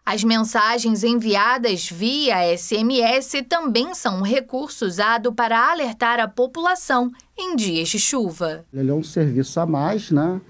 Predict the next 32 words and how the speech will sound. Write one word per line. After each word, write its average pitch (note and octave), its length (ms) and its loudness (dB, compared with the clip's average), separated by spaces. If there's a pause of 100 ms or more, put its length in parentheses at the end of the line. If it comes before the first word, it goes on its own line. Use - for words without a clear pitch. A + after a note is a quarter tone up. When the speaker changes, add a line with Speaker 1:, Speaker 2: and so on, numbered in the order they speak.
(320)
Speaker 2:
que C#3 100 -2
facilita, E3 800 0
às A2 60 -2
vezes A2+ 180 -6
você - 80 -18
tá C#3+ 140 0
no E3 80 0
trabalho, E3+ 680 0
vai, C3+ 260 0 (200)
mora D3+ 340 4
numa C3+ 220 6
área C3 200 2
de C#3+ 120 0
risco, E3 480 2
ou E3+ 160 6
vai D3 260 2
passar D3 480 -2
para C3 180 -4
ir C3 120 0
pra - 120 -12
tua C3 200 -4
casa C3+ 380 -2
e - 20 -2
passa C#3+ 360 -4
pela A#2+ 300 -4
área B2+ 180 -2
de C#3 120 -2
risco, D#3 480 0 (260)
você C3+ 180 -2 (140)
recebendo C#3+ 600 2
esse C#3 180 -4
informe A#2+ 460 -4